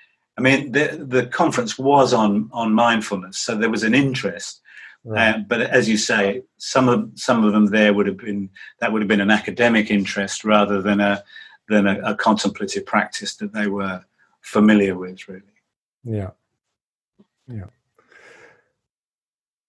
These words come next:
Speaker 2: Um, yeah, so I guess I'll just, just returning, and I might, it might not be relevant to, to your approach, but, uh,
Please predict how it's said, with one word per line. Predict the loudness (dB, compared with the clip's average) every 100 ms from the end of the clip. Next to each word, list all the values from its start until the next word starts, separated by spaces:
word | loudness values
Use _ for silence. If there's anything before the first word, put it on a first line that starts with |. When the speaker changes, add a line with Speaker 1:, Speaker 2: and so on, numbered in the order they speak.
| -4
Speaker 2:
Um, | 2 4 4 2 -2 -10 _ _ _ _ _ _ _ _ _ _ _ _ _ _ _ _ _ _ _ _ _ _ _ _ _ _
yeah, | -6 -2 -2
so | 0 4 6
I | 6
guess | 2 2
I'll | 0
just, | 0 -2 -4
just | -2 0
returning, | -2 0 2 4 2 4
and | 2
I | 2
might, | 2 0 0
it | 0
might | 0 0
not | 0
be | 2
relevant | 4 4 2 -4
to, | -2 -4 -4
to | -6 -2
your | 0 2 2 0
approach, | -4 2 2 2 -2
but, | -6 -2
uh, | 0 0